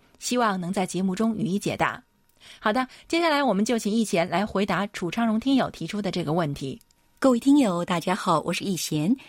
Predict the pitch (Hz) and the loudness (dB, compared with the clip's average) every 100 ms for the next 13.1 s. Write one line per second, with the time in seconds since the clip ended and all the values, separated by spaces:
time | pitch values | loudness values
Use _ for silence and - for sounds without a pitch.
0 | - 240 254 269 226 185 190 165 160 165 | 2 4 6 4 2 0 -2 -2 -2 -4
1 | 185 170 147 208 254 156 175 262 269 214 | -4 -4 0 2 2 2 2 4 4 2
2 | - 175 - 175 185 147 - - - _ | -4 -4 -2 0 0 0 -4 -8 -10 _
3 | _ - - - - - 214 311 320 320 | _ -20 -20 -18 -8 -2 0 4 4 4
4 | 294 220 160 156 - 247 - 147 156 139 | -2 -2 -2 -2 0 -2 -2 -2 -2 -2
5 | 156 190 185 156 175 165 - 160 160 214 | -2 -2 -2 -2 0 -2 0 -2 2 2
6 | 151 143 202 277 - - - - - 233 | 2 -2 0 0 0 -16 -20 -20 2 4
7 | 320 339 311 190 151 147 226 247 262 - | 6 4 0 -2 -2 -2 2 2 2 -2
8 | - 196 - 131 - - 294 302 - - | 0 0 0 -2 -2 0 0 0 -2 -4
9 | 214 202 220 220 220 202 202 - 208 202 | -2 2 2 2 2 0 0 0 0 0
10 | 160 - 147 156 - - - - 220 180 | -4 -4 -4 -4 -6 -14 -16 -2 0 0
11 | - 277 - 226 - - 151 175 - 226 | 0 0 0 -2 -4 -2 -2 0 -2 0
12 | 202 156 160 190 - 147 - - - 254 | 0 0 -4 -2 -4 -4 -6 -6 -2 -2
13 | 285 | -2